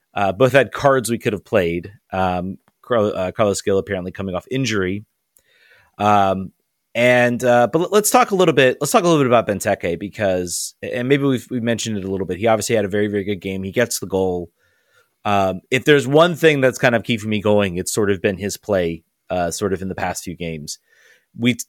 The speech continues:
we talked a lot about, you know, he's, he's doing the right things. He's getting the moments. He, he got the opportunity. I think some fans are ready to ride him out on a, on a,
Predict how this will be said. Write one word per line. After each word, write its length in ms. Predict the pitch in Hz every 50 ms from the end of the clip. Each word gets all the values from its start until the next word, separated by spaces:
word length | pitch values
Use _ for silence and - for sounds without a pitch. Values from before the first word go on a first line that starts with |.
| _ -
we 120 | 135 123
talked 260 | - 151 151 147 -
a 60 | 151 143
lot 160 | 139 135 135
about, 300 | 131 135 131 127 123 - -
you 80 | 127
know, 120 | 117 110 107
he's, 120 | 107 107
he's 220 | 107 110 107 98
doing 180 | - 131 131 131
the 80 | 131 127
right 200 | 127 127 123 -
things. 380 | - 120 120 120 120 113 107
He's 160 | - 110 101
getting 220 | - 127 123 127 123
the 60 | 120
moments. 460 | 113 113 117 117 113 113 110 101 -
He, 180 | - 107 107 -
he 220 | - 110 110 98 - _ _ -
got 220 | - 139 135 -
the 120 | - 135 135
opportunity. 600 | 131 - 127 - - 135 127 127 123 123 120 120
I 40 | 110
think 200 | 107 120 104 -
some 180 | - 135 123
fans 320 | - - 120 120 117 107 110
are 60 | 107
ready 240 | 113 113 113 113 104
to 420 | - - 120 110 104 101 101 101 - _ _ _ _ _ _ _ _
ride 200 | - 117 127 135
him 100 | 135 131
out 160 | 131 123 127 120
on 200 | 120 120 113 113
a, 180 | 110 107 107 -
on 140 | 110 107 104
a, 180 | 104 104 85